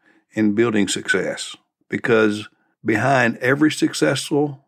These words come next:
success, there are great logistics that make it work. So now let me talk to you briefly about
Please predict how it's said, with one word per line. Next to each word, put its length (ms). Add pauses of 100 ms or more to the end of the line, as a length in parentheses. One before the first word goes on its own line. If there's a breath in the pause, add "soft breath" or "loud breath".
success, 760 (1200)
there 200
are 120
great 320
logistics 840 (100)
that 140
make 240
it 140
work. 460 (800 soft breath)
So 180
now 300
let 120
me 120
talk 400
to 80
you 120
briefly 480
about 540